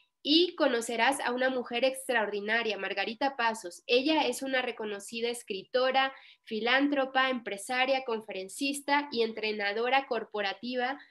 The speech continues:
del Fortune quinientos. En esta conferencia aprenderás los principios claves para lograr el éxito, la felicidad y la prosperidad en todas las áreas de tu vida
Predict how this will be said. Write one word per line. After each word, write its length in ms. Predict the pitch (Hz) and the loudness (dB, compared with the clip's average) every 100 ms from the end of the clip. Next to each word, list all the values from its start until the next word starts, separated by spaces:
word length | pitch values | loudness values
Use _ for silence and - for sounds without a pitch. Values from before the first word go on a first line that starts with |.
| - - | -20 -4
del 240 | 220 220 214 | 0 0 0
Fortune 540 | 240 240 - 277 269 | 0 0 0 -2 -2
quinientos. 880 | - 208 214 226 220 202 165 - - _ - - - | -4 -4 0 2 2 -2 -10 -12 -18 _ -20 -16 2
En 160 | 233 | 4
esta 240 | 311 339 359 | 4 2 0
conferencia 540 | 294 277 240 254 285 | 0 0 -2 0 -2
aprenderás 540 | 277 233 214 208 220 269 | -2 -2 0 2 2 2
los 180 | 254 | -2
principios 680 | - 220 208 233 220 247 247 | -2 -6 -6 -10 -4 -4 -4
claves 800 | - 247 254 262 269 240 269 - - | -8 -4 2 4 4 2 -6 -6 2
para 200 | 214 214 | 2 4
lograr 400 | 214 214 220 247 | 0 -2 -2 0
el 240 | 240 214 | 0 0
éxito, 600 | 233 254 - 254 - 247 | 0 -2 -6 -10 -6 -4
la 200 | 240 214 | -2 -4
felicidad 680 | 214 196 196 185 202 202 233 - - | -4 -10 -10 -10 -2 0 0 -2 -6
y 200 | 233 226 | -2 2
la 220 | 262 285 | 2 2
prosperidad 720 | 294 277 - 254 233 214 233 - _ _ - | -2 -4 -2 -4 -2 0 0 -2 _ _ -2
en 260 | 214 220 | -2 0
todas 260 | 240 247 254 | 0 2 4
las 220 | 233 226 | 2 0
áreas 320 | 220 214 233 | 0 0 0
de 80 | 226 | -4
tu 200 | 220 190 | -6 -8
vida 340 | 202 196 175 | -6 -6 -6